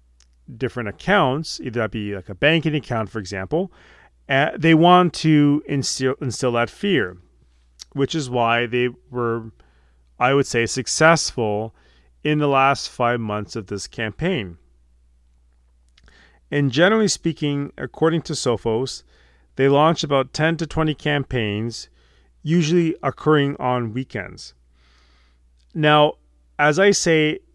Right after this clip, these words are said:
to anyone receiving these emails, if you've received it in the past or if you receive it in the future, don't think a thing about it. Just delete the email and move on with your life.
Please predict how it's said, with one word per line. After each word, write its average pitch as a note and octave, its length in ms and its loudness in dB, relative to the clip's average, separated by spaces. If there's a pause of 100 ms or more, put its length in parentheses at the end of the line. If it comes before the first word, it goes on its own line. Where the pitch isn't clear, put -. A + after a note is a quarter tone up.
(120)
to D#3 120 -6
anyone E3 400 2
receiving C#3 540 -4
these A#2+ 280 -8
emails, A2 600 -6
if B2 160 -10
you've A2+ 300 -8
received C3+ 380 -2
it C#3+ 40 -4
in B2+ 100 -4
the A2+ 60 -8
past D3 640 -2 (500)
or D#3+ 280 2
if D3+ 220 -2
you C#3 120 -4
receive C3+ 380 -2
it C#3 120 -4
in C3 100 -6
the A2+ 80 -6
future, D#3+ 600 -4 (600)
don't D#3+ 400 2 (120)
think C#3 300 -6
a C3 80 -2
thing B2+ 300 -6
about G2 320 -6
it. G2 200 -12
Just - 580 -2
delete B2 440 -6
the - 180 -12
email G#2+ 440 -10
and A2+ 160 -8
move A2 180 -6
on G2 140 -6
with F#2+ 100 -12
your A#2 120 -8
life. A2+ 440 -4